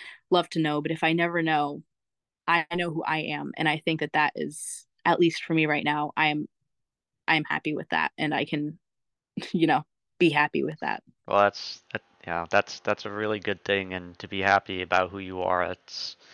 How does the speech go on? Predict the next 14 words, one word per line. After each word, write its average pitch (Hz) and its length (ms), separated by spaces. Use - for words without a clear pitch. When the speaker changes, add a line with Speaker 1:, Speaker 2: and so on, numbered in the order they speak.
Speaker 2:
that's - 260
where 120 120
everyone 101 240
wants 92 220
to 90 100
be. 85 220
So 87 340
that's, - 380
it - 80
sounds 101 220
like 101 140
you 101 80
already 95 380
are 87 260